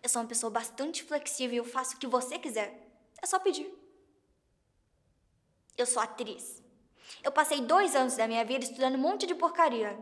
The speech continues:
até Chapeuzinho Vermelho eu já fiz. Essa é a oportunidade que eu tenho pra alavancar minha carreira.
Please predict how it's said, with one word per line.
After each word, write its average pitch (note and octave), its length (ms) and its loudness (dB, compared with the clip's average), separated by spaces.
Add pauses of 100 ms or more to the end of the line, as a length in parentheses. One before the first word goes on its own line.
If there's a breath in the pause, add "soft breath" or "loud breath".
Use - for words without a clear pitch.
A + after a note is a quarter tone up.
(140)
até B3 300 6
Chapeuzinho F#4+ 640 6
Vermelho F4 420 6
eu E4+ 40 4
já C4+ 140 2
fiz. C4 380 -2 (580 loud breath)
Essa D#4 260 2
é - 20 8
a B3+ 40 6
oportunidade C#4 600 -2
que - 80 -4
eu D4 60 2
tenho C#4+ 280 -2
pra B3 140 0
alavancar B3+ 520 2
minha G#3 180 -4
carreira. G#3 460 -8